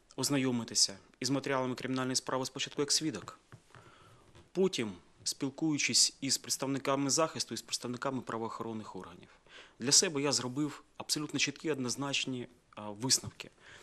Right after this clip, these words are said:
Ну, по-перше, справа Дмитра Реви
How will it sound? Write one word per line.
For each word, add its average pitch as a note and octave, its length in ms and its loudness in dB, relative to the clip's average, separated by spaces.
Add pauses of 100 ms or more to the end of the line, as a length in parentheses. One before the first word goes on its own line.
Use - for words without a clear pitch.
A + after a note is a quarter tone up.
(220)
Ну, F3 80 2
по-перше, - 460 -2 (1500)
справа E3+ 340 4
Дмитра D#3+ 360 4
Реви D3+ 460 8